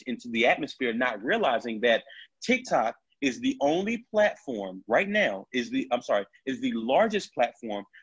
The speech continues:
that has the most impressionable twelve to twenty-two year olds on it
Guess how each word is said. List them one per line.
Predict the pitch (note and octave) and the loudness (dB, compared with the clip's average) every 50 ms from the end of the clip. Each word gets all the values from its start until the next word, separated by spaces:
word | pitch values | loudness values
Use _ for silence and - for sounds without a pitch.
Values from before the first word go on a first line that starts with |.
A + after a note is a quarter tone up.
| - | -4
that | - C3 - | -4 -2 0
has | - D#3 C3+ A2 G2 | 0 -2 -2 -2 -2
the | A#2 D#3 F#3+ F#3+ | -2 -2 -2 0
most | F3 F3 F#3 F#3 - - | 0 0 0 -2 -2 -4
impressionable | E3 F3 - _ - G#3+ G3+ - F3 C#3+ A2+ A2 A2+ A2 - _ _ _ _ _ - - - | -4 -4 -4 _ 0 0 0 0 -2 -4 -4 -2 -4 -4 -4 _ _ _ _ _ -10 -8 -4
twelve | - E3+ F3 F3 E3+ F3 F3+ F#3 F3+ - _ _ _ _ - | 0 2 4 6 6 4 4 2 -2 -6 _ _ _ _ -8
to | C#3+ B2+ | -8 -8
twenty-two | - - - F3 F3 E3+ E3+ D3+ - - G3 G3+ | -8 -6 -8 -6 -4 -4 -4 -4 -6 -6 -4 -4
year | F3 C3+ B2+ A#2 A#2+ | -2 -2 -2 -2 -2
olds | A#2+ A2+ A#2 - - _ _ _ - | -2 -2 -4 -6 -10 _ _ _ -4
on | - F3+ E3 C3+ | -2 0 2 2
it | B2 B2 | 0 -2